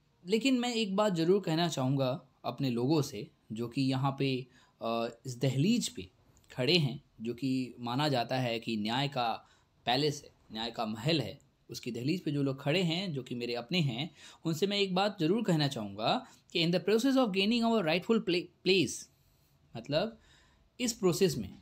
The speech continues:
यानी कि अपने, अ, अधिकार वाले, अधिकारपूर्ण जो हमें, अ, चीज़ें मिलने वाली है, उस चीज़ तक पहुँचने के दौरान, इस प्रोसेस में, we must not be guilty of wrongful deeds। डीड्स मतलब कार्य,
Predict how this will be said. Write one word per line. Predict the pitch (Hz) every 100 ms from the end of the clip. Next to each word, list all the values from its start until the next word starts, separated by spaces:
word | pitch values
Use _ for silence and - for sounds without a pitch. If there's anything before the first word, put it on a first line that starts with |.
| -
यानी | 120 135
कि | 151 190 262 - -
अपने, | 123 - 147 151 220 269 - _ -
अ, | 113 117
अधिकार | 127 131 170 196 226
वाले, | 185 143 135 151 185 262 _ _ _ _ 127
अधिकारपूर्ण | 131 135 170 220 214 185 190 196
जो | 165 160
हमें, | 151 151 151 151 127
अ, | - 123
चीज़ें | - 139 175
मिलने | 165 139 175
वाली | 151 123 120
है, | 120 143 202 - - -
उस | 190 208 - - - _ -
चीज़ | 214 233
तक | 214 175
पहुँचने | 151 156 156 190 202
के | 180 180
दौरान, | 151 123 123 139 123 214 120
इस | 123
प्रोसेस | - 156 233 -
में, | 107 110 180 220 - -
we | 135
must | 131 208 214 151
not | 160 175
be | 165
guilty | 127 131 131 143
of | 139
wrongful | 123 113 110 127
deeds। | 110 175 143 - - _ 110
डीड्स | 127 131
मतलब | 131 127 117
कार्य, | 117 104 113